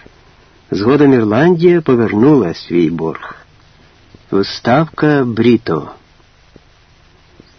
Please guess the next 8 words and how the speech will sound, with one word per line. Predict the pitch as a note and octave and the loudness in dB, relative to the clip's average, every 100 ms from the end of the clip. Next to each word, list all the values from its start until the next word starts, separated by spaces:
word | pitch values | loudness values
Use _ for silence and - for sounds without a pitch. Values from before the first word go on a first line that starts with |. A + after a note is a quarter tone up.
| _ _ _ _ _ - _ | _ _ _ _ _ -20 _
Пелагій, | - B2+ B2+ A2+ B2+ F#3+ F#3+ - - - - | 0 2 4 2 2 2 0 -8 -20 -20 -16
близько | - E2 G#2 A2 - G#2+ G2+ F#2 D2+ - _ _ - _ _ - | -8 -2 0 0 -2 -2 0 0 -4 -10 _ _ -20 _ _ -4
трьохсот | G2 G#2 - B2 G#2+ - - _ | -4 -2 -2 0 0 -6 -20 _
шістдесятого, | - F#2+ F#2 F2+ - A2 B2+ C#3+ D3 D#3 _ _ | -2 -2 -2 -6 -2 -2 0 -2 -2 -4 _ _
чотириста | - F#2 G2+ G2 - | -8 -4 -2 -4 -4
двадцятий, | F2 E2+ F2 - B2+ C#3+ C3+ B2+ | -4 -4 -6 -4 -4 -2 -4 -2
був | F#2 D3+ D#3+ - _ | 0 2 2 -2 _
валієць | F#2 G#2+ A#2+ G2 A2 A2 E3 - - | -10 -2 0 2 2 2 2 0 -12